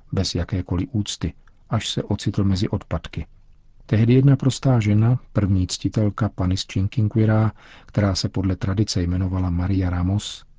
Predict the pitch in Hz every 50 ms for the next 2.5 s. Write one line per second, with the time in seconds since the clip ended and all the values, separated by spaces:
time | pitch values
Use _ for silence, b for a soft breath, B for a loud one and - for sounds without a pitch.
0 | - b b b b - - - - 110 - - - 147 151 147 143 139 131 -
1 | 135 131 131 - - - - 113 107 107 107 - - 120 - - - 107 - -
2 | 120 110 107 101 92 90 87 76 71 73